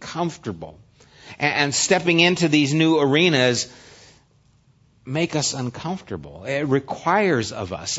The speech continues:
anything good, anything that we want to do is going to require something of us. If you want a good relationship, you're gonna have to invest in it. I guarantee you, you will not become close to someone if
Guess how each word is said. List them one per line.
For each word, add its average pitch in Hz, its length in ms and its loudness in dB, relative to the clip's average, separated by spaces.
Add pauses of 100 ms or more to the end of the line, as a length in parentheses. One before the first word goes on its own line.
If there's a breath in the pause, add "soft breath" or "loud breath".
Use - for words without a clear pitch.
(120)
anything 156 840 -6
good, 139 420 -2
anything 165 560 -2
that 135 120 -2
we 123 140 -2
want 147 360 -2
to 123 100 -8
do 135 240 0
is 117 140 -4
going 139 260 -4
to 131 160 -4
require 113 1000 -4 (460 soft breath)
something 143 680 -4
of - 200 -14
us. - 400 -16 (340 soft breath)
If 131 160 -8
you 196 120 -2
want 196 240 2
a 175 80 2
good 165 320 0
relationship, 170 800 0
you're 202 100 -4
gonna 214 220 0
have 156 240 0
to - 180 -8
invest 127 800 -2
in 240 180 -2
it. 90 200 -8 (320 loud breath)
I 160 100 0
guarantee 208 680 -2
you, 135 180 2
you 156 180 -2
will 180 160 0
not 190 340 0
become 170 400 -2
close - 500 -2
to 170 120 -6
someone 131 380 0 (260 loud breath)
if 143 160 0